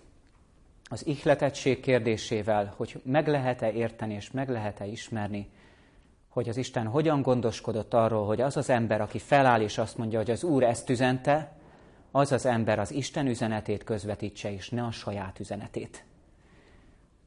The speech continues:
És végül foglalkozik azzal a kérdéssel is, hogy a Biblia értelmezésének milyen biblikus, bibliai összefüggésben szereplő szabályai vannak, amelyeket, ha megértünk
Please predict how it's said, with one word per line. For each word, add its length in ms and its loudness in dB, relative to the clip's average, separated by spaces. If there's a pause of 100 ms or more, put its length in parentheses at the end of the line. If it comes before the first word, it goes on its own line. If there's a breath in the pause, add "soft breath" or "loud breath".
És 180 -6
végül 260 2
foglalkozik 580 0
azzal 260 2
a 80 0
kérdéssel 520 -2
is, 220 -4
hogy 180 -4
a 40 -2
Biblia 260 0
értelmezésének 1080 -6 (300 soft breath)
milyen 260 0
biblikus, 600 -6 (100)
bibliai 360 -4
összefüggésben 1040 -8
szereplő 520 -8
szabályai 540 -8
vannak, 520 -10
amelyeket, 480 -4
ha 100 -8
megértünk 680 -2